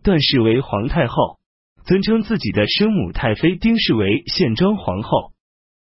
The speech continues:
当初，在兰汉掌握国家权要的时候，慕容盛跟从慕容宝出外逃亡，兰妃侍奉婆婆丁后比平时更加谨慎小心。兰汉被诛杀之后，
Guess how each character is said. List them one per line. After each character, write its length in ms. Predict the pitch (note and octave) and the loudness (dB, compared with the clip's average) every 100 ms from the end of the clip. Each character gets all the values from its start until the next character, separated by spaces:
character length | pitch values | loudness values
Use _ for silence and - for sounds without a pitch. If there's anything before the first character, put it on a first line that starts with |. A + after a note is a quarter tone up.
| _ _ | _ _
当 180 | - D#3+ | 0 0
初， 280 | - F#3+ G3 - _ _ _ - | 2 0 -2 -8 _ _ _ -4
在 160 | G3 F3 | 0 2
兰 220 | D3+ E3 | 2 2
汉 240 | F#3+ C#3+ | 2 0
掌 200 | - G2+ | 0 0
握 140 | G#2+ A2 | 2 0
国 220 | - B2 | 2 2
家 160 | G#3 G#2+ | 2 0
权 280 | - B2+ | 0 0
要 200 | G3 A3+ | 2 0
的 100 | C3 | 0
时 160 | G#2+ G2+ | -2 -2
候， 300 | - F2+ - _ _ _ _ - | -2 -4 -6 _ _ _ _ 0
慕 120 | G3+ | 2
容 160 | D3+ D#3 | 4 2
盛 280 | F#3 C3 | 0 0
跟 180 | C3+ F#3+ | 0 0
从 300 | G3 C3 D3+ | 0 -2 -2
慕 180 | G#3 G3+ | 0 0
容 160 | C#3 E3+ | 0 0
宝 260 | G2+ E2+ | -2 -4
出 220 | - F#3+ | -4 2
外 160 | F#3+ C#3+ | 2 2
逃 220 | - A2+ | 0 0
亡， 340 | C3 F#2+ G#2 - _ _ _ _ - | 2 0 -2 -8 _ _ _ _ 0
兰 180 | C#3 | 0
妃 160 | E3+ A#3 | 2 2
侍 240 | G#3+ G#3+ | 2 0
奉 220 | F#3 F#3 B2+ | 0 0 0
婆 180 | A2+ | -2
婆 160 | A#2 C#3 | 0 0
丁 180 | F3+ G#3 | 0 -2
后 300 | - A#2 - - | -2 -2 -4 -8
比 140 | - G#2+ | -2 -2
平 200 | A#2+ D3 | 0 0
时 300 | - B2+ - | 0 -2 0
更 200 | F#3+ D3 | 0 0
加 240 | F#3+ G3 | 0 0
谨 280 | G3 G#3 E3 | -2 -4 -4
慎 220 | - F3+ | -2 -2
小 240 | C3+ - E2 | -2 -6 -10
心。 300 | - C#3 - - _ _ _ _ _ _ _ - | -2 -2 -2 -12 _ _ _ _ _ _ _ -2
兰 180 | C#3 F3+ | 0 2
汉 220 | G3+ D3 | 0 0
被 220 | C#3+ A#2 | 0 0
诛 180 | D#3 F3 | 2 2
杀 180 | F#3+ G3 | 2 0
之 160 | G3 | 0
后， 320 | F#3 D3+ - | 0 -2 -4